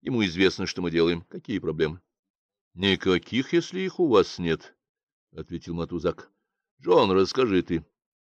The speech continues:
Фактов не так много. Нам мало что известно, поскольку дело не наше. Мы знаем, что полиция обнаружила тело, что парня звали Уильям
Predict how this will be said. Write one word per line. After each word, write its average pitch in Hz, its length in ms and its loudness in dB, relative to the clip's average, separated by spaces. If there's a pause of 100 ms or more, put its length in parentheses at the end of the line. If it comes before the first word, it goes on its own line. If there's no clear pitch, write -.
(1400)
Фактов 135 460 0
не 135 120 -4
так 135 260 0
много. 92 420 0 (1700)
Нам 170 200 2
мало 180 260 4
что - 260 -2 (140)
известно, 87 500 -2
поскольку 95 480 -4
дело 98 240 4
не 143 160 0
наше. 92 380 -2 (640)
Мы 151 420 2
знаем, 139 440 0
что 135 220 2
полиция 139 600 2
обнаружила 90 560 0
тело, 107 500 2 (720)
что 101 220 -8
парня 120 340 2
звали 98 320 4
Уильям 98 440 2